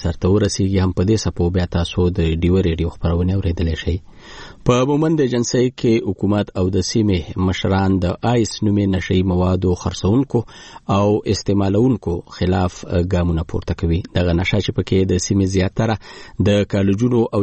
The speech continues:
یونیورسټو ځوانان اخته دي، حکومت او د سیمې مشران یې پر خلاف او عملیات شروع کړی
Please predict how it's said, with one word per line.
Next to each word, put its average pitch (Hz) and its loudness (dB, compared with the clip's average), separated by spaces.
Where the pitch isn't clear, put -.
یونیورسټو 98 0
ځوانان 92 0
اخته - -2
دي، 113 2
حکومت 104 0
او 90 4
د 87 2
سیمې 113 2
مشران 90 0
یې 92 0
پر 85 -2
خلاف 87 0
او 90 2
عملیات 87 0
شروع 80 -2
کړی 85 2